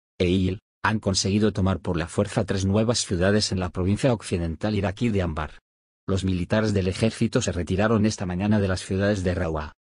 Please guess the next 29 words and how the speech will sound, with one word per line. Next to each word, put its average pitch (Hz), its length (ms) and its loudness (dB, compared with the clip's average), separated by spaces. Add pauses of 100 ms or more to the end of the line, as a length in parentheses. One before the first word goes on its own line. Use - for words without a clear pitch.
(140)
Ana 104 280 2
y 90 120 -2
Ruba, 87 420 -2 (220)
y 98 100 0
el 95 80 2
eil 92 280 0
se - 160 -4
trasladó 104 500 0
ahí 98 200 2
rápidamente 110 600 2
para 98 200 0
controlarlos 98 680 2
completamente, 90 840 0 (200)
cita 107 320 0
Reuters 92 480 0
a 90 60 0
un 87 100 2
funcionario 87 640 0
de 85 100 0
inteligencia 98 640 2
militar 95 400 0
anónimo. 82 560 -4 (460)
Una 135 240 8
de 98 80 6
las 95 180 2
pequeñas 104 540 -2
ciudades 95 400 -2
capturadas, 78 800 -8 (200)
Ruba, 104 440 0